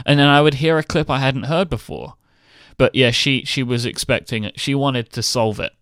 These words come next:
She wanted there to be an answer. She didn't like that there was no answer.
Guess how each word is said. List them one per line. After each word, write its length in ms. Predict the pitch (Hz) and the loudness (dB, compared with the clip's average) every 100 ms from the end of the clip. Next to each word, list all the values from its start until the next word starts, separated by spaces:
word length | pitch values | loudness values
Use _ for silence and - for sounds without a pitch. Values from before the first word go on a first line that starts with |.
| _ | _
She 100 | - | -10
wanted 300 | 117 110 101 | -6 -4 -6
there 140 | 101 104 | -8 -10
to 100 | - | -10
be 80 | 80 | -10
an 100 | 82 | -8
answer. 320 | 87 - - | -10 -10 -12
She 140 | - | -10
didn't 160 | - 98 | -10 -10
like 180 | 95 - | -10 -14
that 100 | 69 | -16
there 80 | 69 | -16
was 160 | 110 | -14
no 120 | 87 - | -14 -14
answer. 280 | - - | -14 -14